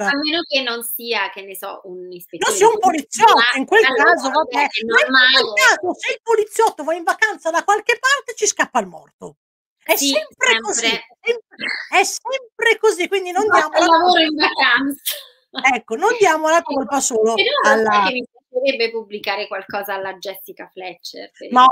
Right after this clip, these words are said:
Speaker 2: ma
Speaker 1: esempio.
Speaker 2: Madonna, sarebbe fantastico.
Speaker 1: Sarebbe
Speaker 2: Tu che
Speaker 1: bello.
Speaker 2: poi adori, adori quella, que-, quel genere
Speaker 1: Noi ce l'abbia-,
Speaker 2: soprattutto.
Speaker 1: no, ma non scriverlo io, anche pubblicarlo, perché noi abbiamo la collana Book of Shadows, l'abbiamo chiamata, che
Speaker 2: Eh,
Speaker 1: Book of
Speaker 2: ecco,
Speaker 1: Shadows
Speaker 2: guardate, vi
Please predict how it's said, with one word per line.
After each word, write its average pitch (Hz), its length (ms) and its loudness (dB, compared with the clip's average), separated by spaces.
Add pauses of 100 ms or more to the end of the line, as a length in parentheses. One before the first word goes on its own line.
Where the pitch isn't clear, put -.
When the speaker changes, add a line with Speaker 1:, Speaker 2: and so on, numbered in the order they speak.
Speaker 2:
ma 262 120 4
Speaker 1:
esempio. 262 160 2
Speaker 2:
Madonna, 220 360 -2
sarebbe 214 340 -6
fantastico. 185 1000 -18 (180)
Speaker 1:
Sarebbe 254 260 2
Speaker 2:
Tu 277 60 0
che 285 120 4
Speaker 1:
bello. 269 140 4
Speaker 2:
poi 294 140 6
adori, 269 1040 2 (400)
adori 269 540 0
quella, 240 520 2
que-, 240 140 -8
quel 247 220 -6
genere 269 500 0 (240)
Speaker 1:
Noi 349 120 2 (120)
ce 277 120 0
l'abbia-, 302 260 0
Speaker 2:
soprattutto. - 20 -4
Speaker 1:
no, 392 140 2
ma 392 140 2
non 370 240 0 (100)
scriverlo 240 460 -8
io, 226 160 -4
anche 269 280 -6
pubblicarlo, 196 840 -4 (260)
perché - 180 -8
noi 427 120 2
abbiamo 269 500 0
la 208 160 -2
collana 208 600 -2
Book 233 220 -10
of - 80 -16
Shadows, 190 600 -4
l'abbiamo 180 360 -12
chiamata, 185 800 -6
che 180 360 -10
Speaker 2:
Eh, 285 100 0
Speaker 1:
Book 220 60 0
of 202 60 -4
Speaker 2:
ecco, - 60 2
Speaker 1:
Shadows 277 140 0
Speaker 2:
guardate, 370 420 0
vi 415 100 6